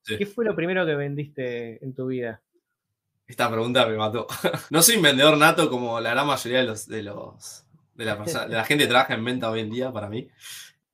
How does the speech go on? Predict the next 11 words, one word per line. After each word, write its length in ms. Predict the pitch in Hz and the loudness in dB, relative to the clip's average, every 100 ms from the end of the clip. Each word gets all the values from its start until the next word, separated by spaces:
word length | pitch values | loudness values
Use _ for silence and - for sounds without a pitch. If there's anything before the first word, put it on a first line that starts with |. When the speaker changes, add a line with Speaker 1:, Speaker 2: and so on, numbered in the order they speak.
| _ | _
Speaker 1:
Esta 160 | - 139 | -8 -4
pregunta 200 | 127 127 | -2 2
la, 160 | 127 113 | 2 2
la 180 | 110 110 | -2 -4
tuve 120 | 131 | -4
que 60 | 110 | -4
pensar 280 | 107 135 | -4 2
bastante. 720 | 127 117 139 131 117 131 147 _ | 2 4 0 0 0 -2 -2 _
Eh, 720 | 120 117 110 107 101 98 - _ _ - - _ _ | -4 0 0 0 -4 -10 -18 _ _ -20 -20 _ _
me 160 | - 185 | 0 4
parece 640 | 185 196 214 220 113 - | 6 4 4 2 0 -6